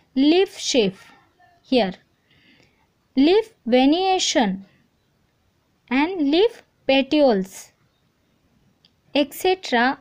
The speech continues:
occur in case of plants. These indicate that there are some similarities in those groups, and hence it proves that their origin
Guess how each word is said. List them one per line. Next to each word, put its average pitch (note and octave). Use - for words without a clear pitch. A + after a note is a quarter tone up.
occur C#4
in F#4
case D#4+
of G4+
plants. C4
These F4
indicate B3+
that A3+
there D4+
are B3+
some D#4+
similarities F#4
in C#4+
those E4
groups, B3+
and B3+
hence E4
it C#4+
proves G#4+
that A3
their D#4
origin F#4+